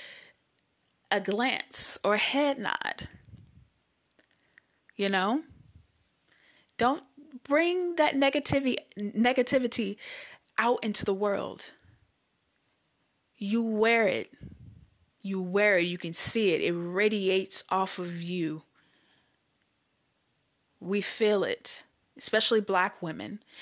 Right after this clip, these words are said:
You know, you know, white people see it. You know, they feel it, but especially other black women.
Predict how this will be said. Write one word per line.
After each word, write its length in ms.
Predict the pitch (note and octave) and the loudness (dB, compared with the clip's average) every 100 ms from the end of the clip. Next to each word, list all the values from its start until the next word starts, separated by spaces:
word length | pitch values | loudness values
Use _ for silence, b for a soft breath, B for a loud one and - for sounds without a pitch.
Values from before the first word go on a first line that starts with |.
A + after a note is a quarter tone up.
| B B | B B
You 100 | E3+ | -4
know, 100 | E3 | -2
you 140 | F3 | 0
know, 120 | A#3 | 0
white 400 | B3+ G#3 A3 G#3 | 0 2 0 0
people 320 | - F3 - - | -4 -10 -8 -8
see 300 | - D2 C#2+ | -6 -6 -8
it. 180 | - _ B B B B | -10 _ B B B B
You 100 | E3+ | -2
know, 180 | A#3+ C4+ | 0 4
they 180 | A3 | 4
feel 300 | G#3+ - A#2 | 2 0 0
it, 180 | A2 - | 0 -2
but 240 | A#2 C2+ _ _ _ - | -2 -4 _ _ _ -4
especially 1200 | - - - - A#3+ A#3+ - A3 G3+ F#3+ E3 - | -2 0 -2 -2 0 2 2 0 0 -2 -4 -4
other 420 | F#3 F3+ F#3+ E3+ | -4 0 0 0
black 520 | E3+ E3 E3 E3+ E3 - | -4 -8 -8 -6 -8 -10
women. 400 | G#2 D2+ C#2+ G3+ | -14 -10 -10 -12